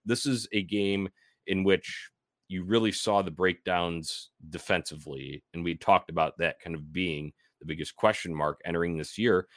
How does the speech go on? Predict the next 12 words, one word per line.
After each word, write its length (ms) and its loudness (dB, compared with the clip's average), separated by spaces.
And 80 0
I 40 4
think 160 -12
you're 120 0
just 240 -4
seeing 260 2
development 640 4
in 180 2
game 400 2
happen, 520 2
and 100 -2
unfortunately, 880 2